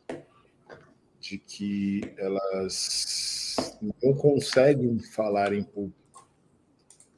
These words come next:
Mas hoje nós vamos desmistificar isso. E como que nós vamos desmistificar isso, Marta?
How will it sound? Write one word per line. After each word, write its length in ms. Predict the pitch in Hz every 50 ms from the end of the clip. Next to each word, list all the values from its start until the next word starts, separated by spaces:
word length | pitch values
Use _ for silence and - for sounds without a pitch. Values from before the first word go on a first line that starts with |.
| _ -
Mas 160 | 107 98 90
hoje 240 | 104 117 131 135 143
nós 240 | 147 151 147 135 113
vamos 720 | 131 139 135 139 139 139 131 - - - - - - - -
desmistificar 1500 | 110 104 127 156 170 175 170 156 151 151 147 143 - - - - 151 147 143 - 160 151 - - - 120 123 123 117
isso. 580 | 101 85 - - - - - - - - - - - _ _ _ _ _ _ _ _ _ _ _ _ _ _ _ _ _ _ -
E 60 | -
como 220 | - 165 196 196
que 60 | 185
nós 180 | 196 190 160 143
vamos 240 | 170 160 135 117 113
desmistificar 1200 | 117 123 127 151 170 185 185 156 160 156 139 143 - - 143 139 - - 139 _ - 117 110 104
isso, 400 | 104 101 98 - - - - -
Marta? 260 | 98 101 98 92 -